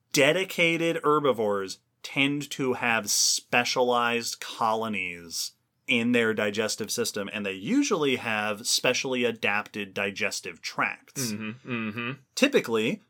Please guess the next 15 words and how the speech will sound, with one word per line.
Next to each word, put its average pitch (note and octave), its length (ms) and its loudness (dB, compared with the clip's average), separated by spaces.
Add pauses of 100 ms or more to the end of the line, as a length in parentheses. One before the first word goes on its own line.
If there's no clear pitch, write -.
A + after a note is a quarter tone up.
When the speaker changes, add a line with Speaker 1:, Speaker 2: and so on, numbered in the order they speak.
(160)
Speaker 1:
this, C3 420 4 (160)
uh, B2+ 300 4
it B2+ 240 -4
means A#2+ 480 0
either C#3+ 380 4
having A2+ 480 0 (160)
an A#2+ 120 0
expanded C#3 960 0
stomach - 680 2
region G2+ 480 -6 (360)
or C#3 560 10
expanded A#2 880 2
intestines, - 1000 -6 (340)
creating B2 880 4
just - 380 6